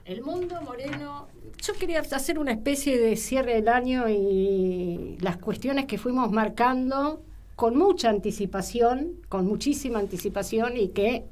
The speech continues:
van avanzando claramente en esa dirección.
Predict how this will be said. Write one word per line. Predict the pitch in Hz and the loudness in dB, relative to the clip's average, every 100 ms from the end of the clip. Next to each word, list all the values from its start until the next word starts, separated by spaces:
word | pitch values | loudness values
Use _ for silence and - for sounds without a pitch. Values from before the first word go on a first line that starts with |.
| - - | -14 -4
van | 190 220 233 254 - - - - | 4 4 4 0 -8 -14 -14 -2
avanzando | 226 208 202 190 240 240 | 4 4 4 2 2 2
claramente | - 214 208 202 202 | 4 4 4 2 2
en | 202 | 0
esa | 190 185 | 0 -2
dirección. | 196 185 185 175 175 | -4 -4 -4 -4 -4